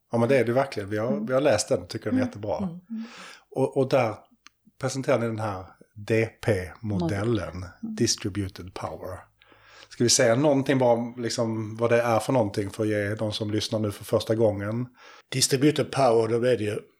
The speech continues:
Speaker 4: ordet makt. Power kan ju betyda både makt och kraft, men i det här
Speaker 1: Just det.
Speaker 4: fallet är det ju makten. Som s-, vi tycker ska distribueras ut i organisationen, framförallt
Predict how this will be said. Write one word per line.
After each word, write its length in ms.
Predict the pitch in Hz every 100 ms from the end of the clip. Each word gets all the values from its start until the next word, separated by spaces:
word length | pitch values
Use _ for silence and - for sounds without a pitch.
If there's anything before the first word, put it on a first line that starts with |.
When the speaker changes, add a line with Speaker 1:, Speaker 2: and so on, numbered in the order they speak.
| _ _ _
Speaker 4:
ordet 400 | 123 107 101 95 - - -
makt. 880 | 101 104 117 135 - - - - - - - - - - _
Power 300 | - 123 110
kan 140 | - 113
ju 60 |
betyda 380 | 117 120 139 110
både 240 | 104 117
makt 540 | 104 110 117 - - -
och 80 | -
kraft, 640 | - 135 - - - -
men 100 | 110
i 20 |
det 80 | 107
här 160 | 117 123
Speaker 1:
Just 420 | 127 170 - - -
det. 60 |
Speaker 4:
fallet 360 | - 123 107 120
är 60 |
det 60 | 107
ju 100 | 101
makten. 520 | 110 120 - - 127 - _ - - - - - -
Som 140 | -
s-, 140 | 123 -
vi 260 | 127 117
tycker 260 | 113 120 117
ska 180 | - 107
distribueras 640 | 107 110 - 113 120 113
ut 320 | - 131 101 127
i 40 |
organisationen, 640 | 127 139 131 135 143 107
framförallt 500 | 107 107 104 113 107